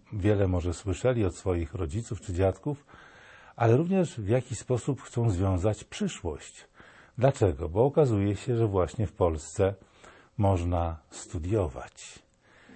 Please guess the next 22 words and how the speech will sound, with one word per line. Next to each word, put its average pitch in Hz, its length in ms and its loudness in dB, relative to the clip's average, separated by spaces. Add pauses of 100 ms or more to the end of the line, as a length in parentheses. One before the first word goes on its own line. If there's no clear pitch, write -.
(440)
Teraz, 170 420 4
kiedy 101 260 2
wykształcenie 104 640 2
w - 40 -6
Polsce 110 640 2 (680)
otwarte 104 500 2
jest 95 260 0
na 101 140 2
to, 98 220 2 (560)
że 87 420 2
dyplom 87 580 0 (600)
ma 92 420 0
znaczenie 98 560 0 (340)
nie 98 100 2
tylko 131 400 2
w - 100 -8
naszym 98 340 2
kraju, 92 440 0
ale 87 160 2
również 85 380 0
w 76 60 -2
Europie, 104 560 4